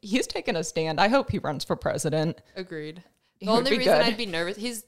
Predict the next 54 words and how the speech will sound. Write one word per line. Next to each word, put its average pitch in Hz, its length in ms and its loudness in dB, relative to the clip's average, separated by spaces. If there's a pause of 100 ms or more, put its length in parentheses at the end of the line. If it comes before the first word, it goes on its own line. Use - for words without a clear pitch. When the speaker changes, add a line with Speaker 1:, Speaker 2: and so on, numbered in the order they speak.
(140)
Speaker 2:
great, 180 280 -4
but 202 100 -6
he 202 80 -6
could 170 100 -16
be 185 100 -4
a 175 60 -4
little 175 160 -4
bit - 140 -10
polarizing 160 560 -6
for 160 140 -16
people 170 240 -14
that 160 120 -6
are, 156 120 -6
like, 147 260 -10 (100)
maybe 160 720 -10
kind 165 200 -8
of 160 80 -10
in 165 80 -12
the 151 60 -14
middle. 165 520 -6 (100)
Speaker 1:
Yeah, 143 280 -2
and 147 120 -4
some 131 220 -6
issues. 165 480 -4 (140)
Speaker 2:
Yeah, 170 380 -8
so 170 180 -8
it's 170 120 -12
like, 165 140 -6
I 160 60 -8
feel 170 140 -8
like 160 100 -8
that 147 100 -8
would 151 100 -10
be 156 60 -10
a 156 60 -8
little 151 140 -8
bit 147 100 -10
hard 165 200 -10
to 156 60 -14
sell, 147 320 -8
but 143 100 -12
otherwise 160 400 -8
I 160 60 -14
think 165 240 -18
he's - 160 -20 (300)
phenomenal. 165 560 -12 (200)
Speaker 1:
Yeah. 127 240 -4
Speaker 2:
DeSantis 180 300 -4
and 165 100 -12
Candace 170 300 -12
Owens, 165 220 -14
like, - 160 -16
let's - 220 -14
fucking 185 280 -8